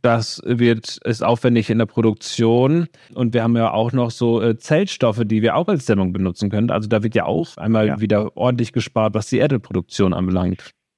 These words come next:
Speaker 2: Es ist gegen diese Dämmstoffe erstmal, äh, nicht zu sagen. Völlig richtig. Aber sie sind halt, äh, basieren halt, äh, sehr stark auf, äh, viel Energiebedarf. Das heißt, es muss irgendwas erhitzt werden oder gekocht werden.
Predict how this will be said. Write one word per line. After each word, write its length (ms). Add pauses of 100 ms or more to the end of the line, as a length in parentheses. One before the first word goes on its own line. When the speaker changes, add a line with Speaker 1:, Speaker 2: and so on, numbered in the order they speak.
(440)
Speaker 2:
Es 200
ist 140
gegen 220
diese 220
Dämmstoffe 500
erstmal, 460
äh, 180
nicht 240
zu 140
sagen. 480 (320)
Völlig 300
richtig. 320
Aber 140
sie 80
sind 260
halt, 400
äh, 240
basieren 560
halt, 260 (120)
äh, 220
sehr 180
stark 280
auf, 240 (180)
äh, 280
viel 320 (100)
Energiebedarf. 1080
Das 220
heißt, 280
es 140
muss 180
irgendwas 320
erhitzt 640
werden 380
oder 320 (320)
gekocht 500
werden. 380